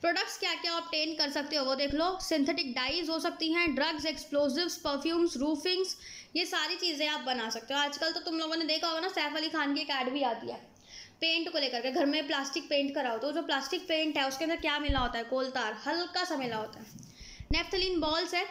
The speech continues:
ये भी जो moths को या कपड़ों में, अ, आपकी mama घर पे यूज़ भी करती होंगी, Insects वगैरह को दूर भगाना, तो उन सबको दूर भगाने के लिए हम Naphthalene balls बनाते हैं, वो भी कहाँ से obtained होगी? ये भी जो है कोल तार से ही available होती है। Coal gas,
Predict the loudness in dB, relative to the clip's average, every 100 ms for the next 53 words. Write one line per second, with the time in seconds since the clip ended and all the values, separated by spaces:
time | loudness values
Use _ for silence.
0 | -8 -2 2 4 4 2 2 4 4 4
1 | 2 2 2 4 4 2 2 2 4 2
2 | -2 -6 -12 -6 -2 2 2 2 2 4
3 | 4 2 2 2 2 2 0 0 0 0
4 | 0 2 0 -2 -2 0 0 0 0 2
5 | 4 2 2 0 2 2 2 0 2 2
6 | 2 2 2 2 2 2 0 0 2 4
7 | 4 4 2 2 0 -2 -6 -14 -16 -20
8 | -20 -10 0 4 4 4 2 0 0 0
9 | 0 0 4 2 2 2 2 2 2 2
10 | 2 2 2 2 -2 -2 0 0 0 0
11 | 0 -2 -6 -10 -14 -14 -14 -16 -14 -16
12 | -18 -20 -20 -18 -14 -14 -16 -18 -16 -18
13 | -20 -18 -18 -2 -2 -2 -10 -18 -20 -20
14 | -20 -20 _ -20 -20 -20 -20 -14 -2 2
15 | 4 4 2 0 -4